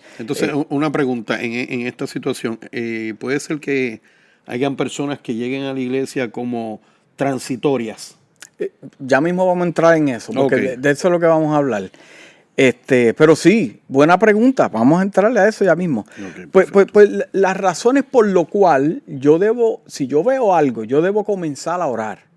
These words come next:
Speaker 2: "Señor, yo quiero que tú me hables porque vi algo, eh, lo tengo confirmado, puede haber pecado en la iglesia", de, eh, me, me refiero a pecado de, del líder, que se supone que sea ejemplo, eh,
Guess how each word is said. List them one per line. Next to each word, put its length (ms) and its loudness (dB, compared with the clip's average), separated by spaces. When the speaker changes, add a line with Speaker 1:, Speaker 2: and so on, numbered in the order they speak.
Speaker 2:
"Señor, 420 -8
yo 120 -6
quiero 240 -4
que 80 -8
tú 140 -8
me 180 -4
hables 400 -4
porque 680 -6
vi 380 -6
algo, 640 -2
eh, 480 -8
lo 180 -12
tengo 280 -6
confirmado, 920 -2
puede 280 -6
haber 320 -4
pecado 560 -2
en 100 -4
la 80 -4
iglesia", 680 -4
de, 300 -8
eh, 40 -8
me, 200 -10
me 160 -10
refiero 340 -2
a 60 -8
pecado 480 -4
de, 180 0
del 380 -8
líder, 460 -2
que 140 -12
se 160 -20
supone 360 -12
que 100 -6
sea 240 -4
ejemplo, 540 -4
eh, 680 -2